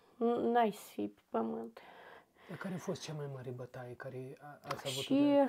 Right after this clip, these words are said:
Speaker 2: de
Speaker 1: când i-am spus că eu plec de la el, iată, în ziua ce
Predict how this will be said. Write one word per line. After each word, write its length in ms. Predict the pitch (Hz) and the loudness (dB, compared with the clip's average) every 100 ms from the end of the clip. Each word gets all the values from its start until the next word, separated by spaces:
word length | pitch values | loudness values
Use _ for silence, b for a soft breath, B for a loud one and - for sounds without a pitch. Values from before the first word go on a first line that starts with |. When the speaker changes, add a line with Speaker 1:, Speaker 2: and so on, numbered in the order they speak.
| B B B B | B B B B
Speaker 2:
de 80 | 240 | -8
Speaker 1:
când 200 | - 254 | 0 0
i-am 240 | 233 240 226 | 0 0 -2
spus 400 | - - 320 - | -4 -4 -4 -4
că 180 | - | -8
eu 200 | 220 202 - | 0 0 0
plec 220 | - 214 208 | -2 -2 0
de 160 | 233 | 0
la 160 | 233 226 | 2 4
el, 320 | 220 247 269 - _ _ B B B B B B B B B B B B _ _ _ - | 2 0 -2 -8 _ _ B B B B B B B B B B B B _ _ _ 2
iată, 300 | 302 302 311 | 8 8 8
în 160 | 285 269 | 6 6
ziua 260 | 254 262 262 | 8 8 8
ce 420 | - 269 254 | 8 6 8